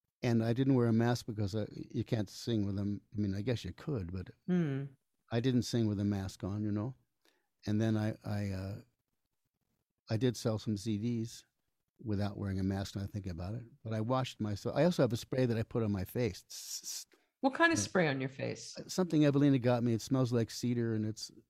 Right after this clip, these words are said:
Speaker 1: it's all these, this disinfectant stuff, and I just spray it because it, you know, hits my nose and my beard, and I thought maybe it discourages anybody, any,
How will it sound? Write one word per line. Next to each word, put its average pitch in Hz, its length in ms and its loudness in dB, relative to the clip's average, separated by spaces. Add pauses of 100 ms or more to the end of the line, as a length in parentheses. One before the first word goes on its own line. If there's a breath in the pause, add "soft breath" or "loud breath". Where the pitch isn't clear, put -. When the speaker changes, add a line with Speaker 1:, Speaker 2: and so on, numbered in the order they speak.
(200)
Speaker 1:
it's - 200 -4
all 117 180 0
these, 110 320 -2
this 120 160 -2
disinfectant 117 640 0
stuff, - 280 -4
and 113 60 -2
I 110 60 0
just 117 180 -4
spray 120 220 0
it 104 80 -2
because 110 320 -4
it, 104 80 -6 (180)
you 107 120 -2
know, 92 60 -2
hits 120 200 -4
my 117 140 0
nose 113 300 2
and 110 100 4
my 107 120 2
beard, 107 360 0
and 110 160 -6 (880)
I 120 40 -4
thought 117 220 2
maybe 110 220 4
it 104 80 -4
discourages 104 680 -2
anybody, 92 480 -6 (600)
any, 113 220 0